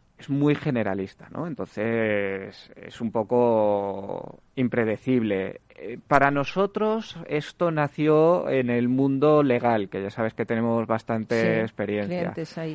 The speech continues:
Speaker 1: Y que
Speaker 2: también.
Speaker 1: además para ellos, pues esto que es un problema monumental, ¿no? La, la búsqueda de jurisprudencia, pues, eh, es tremendo. O sea, millones de, de sentencias que tienes que ir localizando.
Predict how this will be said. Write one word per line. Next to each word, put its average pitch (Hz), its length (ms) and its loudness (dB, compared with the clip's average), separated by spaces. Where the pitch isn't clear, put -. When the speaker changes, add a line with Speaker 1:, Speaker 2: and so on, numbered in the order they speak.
Speaker 1:
Y 143 100 -4
que - 100 2
Speaker 2:
también. 123 80 8
Speaker 1:
además 120 260 2
para 123 260 4
ellos, 131 460 2
pues 104 140 -12
esto 104 260 -12
que 104 140 -12
es - 100 -14
un 107 80 -6
problema 95 380 -8
monumental, 101 720 -2
¿no? 104 160 -2
La, 98 440 0
la 101 140 0
búsqueda 110 500 -2
de 107 160 0
jurisprudencia, 113 1160 -2
pues, 98 420 -12
eh, - 600 -10
es 95 160 -12
tremendo. 110 640 -4
O - 40 -20
sea, 95 220 -10
millones 120 640 2
de, 120 440 2
de 117 120 0
sentencias 143 800 2
que 120 120 -2
tienes 120 280 -2
que 120 200 2
ir 120 80 0
localizando. 143 880 0